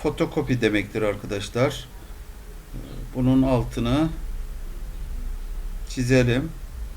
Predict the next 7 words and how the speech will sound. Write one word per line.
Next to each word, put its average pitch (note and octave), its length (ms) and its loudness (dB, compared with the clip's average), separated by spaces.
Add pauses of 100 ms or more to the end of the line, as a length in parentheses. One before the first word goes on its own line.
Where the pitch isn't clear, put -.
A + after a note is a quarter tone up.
(3750)
Yazı D3 300 8
nereden D#3 360 12
geliyor? B2 800 6 (380)
Hemen C#3 340 4
buradan A#2+ 380 4
görüyoruz. A#2 420 2
Sivas'tan. C3+ 800 6